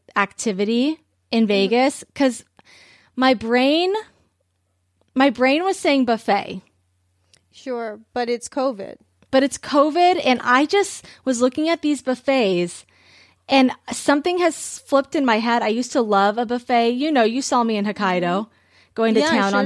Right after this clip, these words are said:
Speaker 1: those
Speaker 2: did.
Speaker 1: crab
Speaker 2: Yeah, no, no,
Speaker 1: legs.
Speaker 2: I did. Well, every, so did, uh, so did Tomoko's daughter, and she, believe me,
Speaker 1: Yes.
Speaker 2: she,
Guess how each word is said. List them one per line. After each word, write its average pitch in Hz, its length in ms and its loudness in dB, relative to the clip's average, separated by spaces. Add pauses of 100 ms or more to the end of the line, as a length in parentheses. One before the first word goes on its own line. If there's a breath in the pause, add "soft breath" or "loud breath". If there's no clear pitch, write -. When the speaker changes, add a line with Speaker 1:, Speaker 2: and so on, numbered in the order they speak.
Speaker 1:
those 220 80 -4
Speaker 2:
did. 247 80 -6
Speaker 1:
crab 208 240 0
Speaker 2:
Yeah, 254 60 -4
no, 208 40 -2
no, 185 80 -2 (100)
Speaker 1:
legs. 233 100 -4
Speaker 2:
I 254 40 -6
did. 233 360 -6
Well, 247 120 2
every, 277 320 0
so 262 220 0
did, 269 180 0
uh, 220 320 2
so 254 140 -4
did 240 160 -2
Tomoko's 233 440 -2
daughter, 240 320 2
and 185 140 -6
she, 233 240 -6
believe 214 360 -2
me, 220 60 0
Speaker 1:
Yes. 185 180 6
Speaker 2:
she, - 300 -12